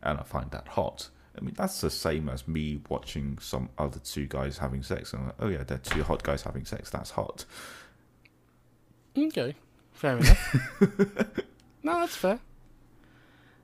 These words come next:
Speaker 2: Um, okay. I, it was just purely, like, me spitballing this, because it's just like, we are basically talking about an altered relationship dynamic that has three people involved.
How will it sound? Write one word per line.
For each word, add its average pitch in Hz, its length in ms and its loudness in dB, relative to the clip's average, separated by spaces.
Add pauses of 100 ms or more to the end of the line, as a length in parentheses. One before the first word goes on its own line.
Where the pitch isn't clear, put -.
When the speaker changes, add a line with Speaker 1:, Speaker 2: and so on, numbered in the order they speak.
(640)
Speaker 2:
Um, 165 720 6 (640)
okay. 254 360 4 (640)
I, 180 120 2 (600)
it 196 140 4
was 220 140 6
just 233 220 0
purely, 196 360 8
like, 151 260 6
me 151 160 4
spitballing 143 440 4
this, 104 140 -2
because 127 240 2
it's 127 100 -4
just 135 160 -2
like, 127 140 2
we 143 120 4
are 151 120 6 (120)
basically 160 520 4
talking 147 380 4
about 104 320 0 (720)
an 120 180 6
altered 131 440 4
relationship 120 580 0
dynamic 101 420 -2
that 101 160 -6
has 104 180 -8
three 101 160 -8
people 101 300 -4
involved. 101 480 -4